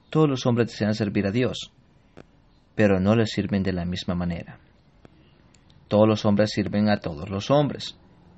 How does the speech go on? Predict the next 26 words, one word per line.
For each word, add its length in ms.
pero 180
no 160
de 80
la 100
misma 280
manera. 400
Así 260
todos 280
trabajan, 560
piensan, 540
aprenden, 580
hablan, 360
estudian, 580
todos 440
de 100
diferentes 560
maneras. 500
Yo, 340
don 180
Juan, 440
he 100
escrito 380
este 180
libro 480
de 220
ejemplos 560